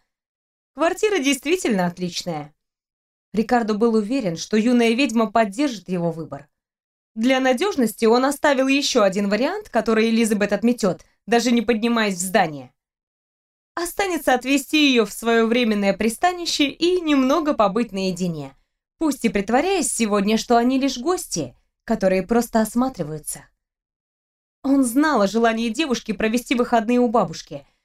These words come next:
знал и о том, чем это может для него кончиться.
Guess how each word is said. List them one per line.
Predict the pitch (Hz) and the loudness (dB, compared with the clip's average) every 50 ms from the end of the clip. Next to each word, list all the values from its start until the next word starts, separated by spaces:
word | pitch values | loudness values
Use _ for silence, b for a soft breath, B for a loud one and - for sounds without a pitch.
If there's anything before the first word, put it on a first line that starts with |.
| _ _ | _ _
знал | - 226 247 294 311 294 277 | -2 2 2 4 4 4 4
и | 262 | 4
о | 262 262 262 | 4 2 2
том, | - 359 370 330 - | 2 -2 0 0 -2
чем | - 269 247 240 | 0 0 2 2
это | 247 247 262 | 2 2 2
может | 262 285 277 285 277 233 | 2 2 0 -2 -2 0
для | 247 254 247 | 0 2 2
него | 254 247 247 285 | 2 2 0 0
кончиться. | 277 - 285 226 - - 170 - - - 160 147 - | 0 0 0 0 0 -2 -8 -14 -10 -10 -10 -10 -10